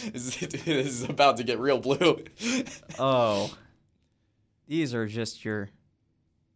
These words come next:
Speaker 2: your Johnson State Badgers.
Speaker 1: <laughs> What?
Speaker 2: Johnson State College is also what it can be referred to.
Speaker 1: So wait, it's
Speaker 2: It, in twenty eighteen, it merged with Linden State College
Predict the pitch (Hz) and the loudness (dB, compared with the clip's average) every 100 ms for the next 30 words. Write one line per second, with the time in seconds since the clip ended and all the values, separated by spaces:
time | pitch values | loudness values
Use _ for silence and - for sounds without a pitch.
0 | _ _ _ _ _ _ _ - 123 107 | _ _ _ _ _ _ _ -8 -6 0
1 | 120 123 135 131 - 127 120 101 107 147 | 2 2 2 -2 -2 0 0 2 4 4
2 | 139 98 110 - - _ _ _ - - | 2 -4 -8 -12 -20 _ _ _ -14 -12
3 | - - 294 539 - - - - - 123 | -12 -6 2 4 4 0 -8 -12 0 4
4 | 143 151 156 151 147 135 127 117 101 95 | 4 2 0 2 2 4 4 4 4 -2
5 | - 113 113 - 101 95 98 98 95 101 | -4 -2 -2 -2 -6 -6 -8 -10 -10 -10
6 | 98 98 - - - - - 120 _ _ | -10 -10 -14 -16 -18 -16 -18 -20 _ _
7 | _ _ _ - - 185 175 113 - 147 | _ _ _ -6 -2 4 4 4 0 -2
8 | 151 - - 165 165 156 165 180 170 156 | 0 -4 -2 0 0 -2 -2 0 0 0
9 | 190 196 190 175 151 - 160 147 131 120 | 4 4 6 4 2 0 2 4 2 0
10 | 135 123 127 139 139 135 - 117 113 - | -4 -4 -2 0 0 -2 -4 -4 -4 -8
11 | _ _ 117 139 160 127 101 98 - 101 | _ _ -4 0 2 2 -2 -4 -4 -6
12 | 104 - 139 104 95 92 - - | -6 -10 -8 -6 -6 -10 -14 -18